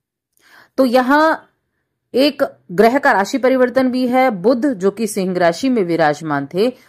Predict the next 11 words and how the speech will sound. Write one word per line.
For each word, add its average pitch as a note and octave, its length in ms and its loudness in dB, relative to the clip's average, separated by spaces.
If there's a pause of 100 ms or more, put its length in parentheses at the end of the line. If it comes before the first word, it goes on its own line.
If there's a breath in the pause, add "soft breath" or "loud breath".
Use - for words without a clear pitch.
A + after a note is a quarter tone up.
(100)
वो A#3 240 4
आज G#3 540 0 (640)
कर्क - 280 4
राशि F#3 360 0
में E3+ 220 -4
प्रवेश D#3+ 440 -4
कर C#3+ 180 -6
जाएंगे C#3+ 460 -4
वक्री E3 540 -4
स्थिति C#3+ 380 -10
में। B2 180 -10